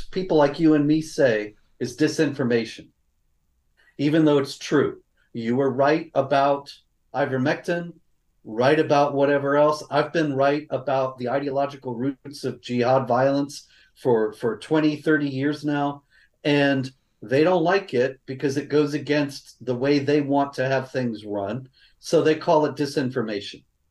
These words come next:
Then they put their Disinformation Governance Board in the Department of Homeland Security.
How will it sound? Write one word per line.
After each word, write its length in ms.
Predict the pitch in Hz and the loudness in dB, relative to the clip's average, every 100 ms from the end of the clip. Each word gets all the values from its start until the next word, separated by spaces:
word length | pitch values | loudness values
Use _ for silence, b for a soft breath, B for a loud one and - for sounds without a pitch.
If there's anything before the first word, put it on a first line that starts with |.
| _ _ b b b _ | _ _ b b b _
Then 480 | 113 170 220 151 160 | 0 2 4 2 0
they 120 | 156 139 | -2 0
put 240 | 190 185 | -2 0
their 180 | 156 147 | 0 0
Disinformation 920 | 170 170 175 160 147 147 151 151 131 | -2 0 -2 0 0 0 0 -2 -2
Governance 500 | 131 156 160 135 117 | 0 0 0 -2 -4
Board 440 | - 131 131 127 - | -8 -2 0 0 -2
in 160 | 160 185 | -2 0
the 80 | |
Department 560 | 180 165 - 156 139 127 | -2 -4 -2 -2 0 -4
of 80 | 127 | -4
Homeland 380 | 156 147 131 131 | -4 -2 -4 -6
Security. 540 | 123 147 127 90 78 | -8 -4 -2 -2 -6